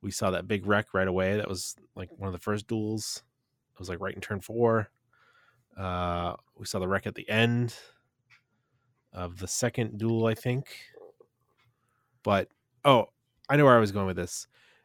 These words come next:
Uh, I was talking about how, na-, like, there's a reason why they have the duels. That's where I was going. And the Daytona, Daytona five hundred is unique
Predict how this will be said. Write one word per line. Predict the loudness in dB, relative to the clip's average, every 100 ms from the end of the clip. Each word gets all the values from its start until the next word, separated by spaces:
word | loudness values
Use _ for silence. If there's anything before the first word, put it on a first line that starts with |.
| _
Uh, | 0 4 4 4 0 _ -20 _ _ _ -8
I |
was | -4
talking | 0 2
about | 2 0
how, | 2 2 2 0 -6 _ -20 -20 -20 _ _ _ _ _ _
na-, | -10 -10 -20 _ _
like, | -4 -4 _ _ _ 0
there's | 4 10
a |
reason | 10 12
why | 10
they | 10
have | 8
the | 6
duels. | -2 -6 -16 -18 -6
That's | -4 0
where | 0
I |
was | 0
going. | -6 -8 -12 _ -20 -20 -20 _ -6
And | -2 0 -2 -4 -10 -10
the | -4
Daytona, | -2 -2 0 0 0 -2
Daytona | 0 2 2 4
five | 4 4
hundred | 2 2
is | -2
unique | 4 6 6 0